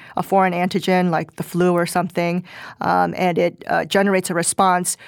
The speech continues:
you want it to generate enough of a ron-, response so that it clears that problem, but it, you don't want it to go crazy 'cause then, then it could harm your normal tissues. And that's actually the opposite side of that spectrum is called autoimmune disease. Um, so these immune checkpoints ag-,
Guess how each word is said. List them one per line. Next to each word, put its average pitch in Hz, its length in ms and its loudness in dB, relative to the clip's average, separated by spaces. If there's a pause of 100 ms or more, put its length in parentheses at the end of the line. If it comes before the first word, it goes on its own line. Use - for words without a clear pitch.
(200)
you 202 180 2
want 240 220 4
it 233 60 -4
to - 80 -14
generate 202 440 4
enough 214 220 4
of 214 80 0
a 208 40 0
ron-, 185 400 2
response 180 560 2
so 190 300 0
that 170 160 2
it 165 140 -6
clears 190 480 2
that 170 180 0
problem, 170 560 2
but 170 160 -2
it, 170 100 -6 (120)
you 190 100 2
don't 196 100 6
want 202 140 6
it 185 80 -4
to 185 80 -6
go 175 140 0
crazy 190 480 0
'cause 170 220 -4
then, 185 360 2 (400)
then 202 100 2
it 196 80 2
could 190 120 0
harm 202 200 2
your 185 120 2
normal 196 260 4
tissues. 165 320 -6
And 170 100 -2
that's 180 200 2
actually 175 400 -2
the 170 260 0
opposite 196 580 0
side 180 280 0
of 160 60 -8
that 170 140 0
spectrum 180 320 -4
is 165 120 -2
called - 260 0
autoimmune 180 540 2
disease. - 480 -4 (540)
Um, 180 460 0 (120)
so 202 200 2
these 233 200 4
immune 240 220 6
checkpoints 208 520 0
ag-, - 220 -6